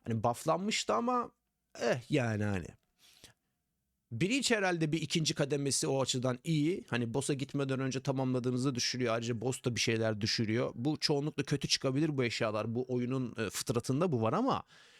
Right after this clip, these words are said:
sonuç olarak düşürüyor mu? Düşürüyor. Görüyorsun düştüğünü. Heyecan yaratıyor mu? Yaratıyor.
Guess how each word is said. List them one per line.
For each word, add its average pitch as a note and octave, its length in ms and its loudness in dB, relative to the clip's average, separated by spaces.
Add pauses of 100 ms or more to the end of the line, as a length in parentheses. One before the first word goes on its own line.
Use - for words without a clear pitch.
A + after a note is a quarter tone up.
(240)
sonuç - 640 -2
olarak B2+ 420 0
düşürüyor B2+ 400 2
mu? G3+ 100 0
Düşürüyor. A#3 360 0
Görüyorsun F#3 600 0
düştüğünü. C3 360 0
Heyecan G#3 260 2
yaratıyor G#3+ 500 2
mu? G#3+ 100 -2
Yaratıyor. C4 540 0